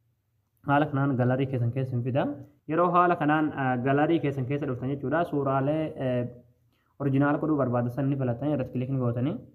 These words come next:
Achi booda asirratti click ni gootanii. Achi booda, eh, hanga inni dhiqee isinii fidu, hanga inni originaala godhee isinii fidu obsaan eeggatan jechuudha. Isin jettanii ilaaltanii.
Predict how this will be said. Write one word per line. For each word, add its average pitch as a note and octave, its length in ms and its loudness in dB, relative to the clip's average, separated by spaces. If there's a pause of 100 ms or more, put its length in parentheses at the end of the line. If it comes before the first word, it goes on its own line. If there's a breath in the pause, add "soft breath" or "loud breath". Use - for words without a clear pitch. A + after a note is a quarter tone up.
(920)
Achi C3 160 -6
booda C3+ 200 0
asirratti C3+ 260 0
click B2 200 -2
ni C3+ 100 2
gootanii. B2 400 0 (1120)
Achi C#3 200 -2
booda, D#3 320 4 (260)
eh, B2+ 300 0 (560)
hanga D3+ 180 2
inni D#3 160 2
dhiqee C#3+ 220 -2
isinii C3+ 280 0
fidu, C3 160 -4
hanga C3 160 0
inni C#3+ 260 0
originaala C3 480 0
godhee C3 200 -2
isinii B2 180 -2
fidu C3+ 180 -2
obsaan B2+ 260 -2
eeggatan A#2+ 260 -4
jechuudha. A#2+ 220 -6
Isin B2+ 160 2
jettanii A#2+ 320 -2
ilaaltanii. B2 380 -2